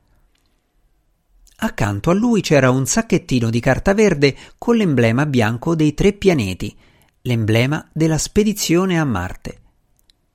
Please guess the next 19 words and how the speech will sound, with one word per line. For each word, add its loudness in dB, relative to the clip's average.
Prese 2
il -2
sacchetto -4
e 0
lo 4
rovesciò 2
sul -2
piano 0
della 2
scrivania, -2
facendone 0
scivolare 0
fuori 0
due 0
tagliacarte 0
identici, 0
lunghi 0
venti -2
centimetri, -2